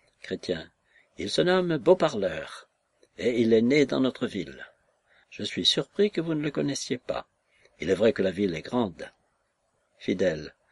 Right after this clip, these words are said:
De qui est-il le fils, et dans quelle partie de la ville demeure-t-il ? Chrétien. Son père s'appelle Beaudiseur, et demeure dans la rue du Babil. Quant à lui, il est connu partout sous le nom de Beauparleur.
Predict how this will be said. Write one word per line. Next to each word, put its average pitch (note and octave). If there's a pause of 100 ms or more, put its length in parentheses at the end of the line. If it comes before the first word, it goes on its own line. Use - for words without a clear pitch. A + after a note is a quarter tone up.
(440)
De C3+
qui A#3+
est-il D#3+
le A#2+
fils, -
et -
dans A#2+
quelle E3+
partie C#3+
de B2
la G#2+
ville G#2
demeure-t-il ? F#2+ (1080)
Chrétien. E2 (600)
Son C#3
père G#3+
s'appelle C#3+
Beaudiseur, E3 (200)
et G#2
demeure A#2+
dans A2
la A2
rue B2
du G#2+
Babil. F#2+ (840)
Quant F2
à G#2
lui, E3 (360)
il F#2
est A2
connu C3+
partout F#3
sous -
le G#2
nom A#2
de G2+
Beauparleur. G2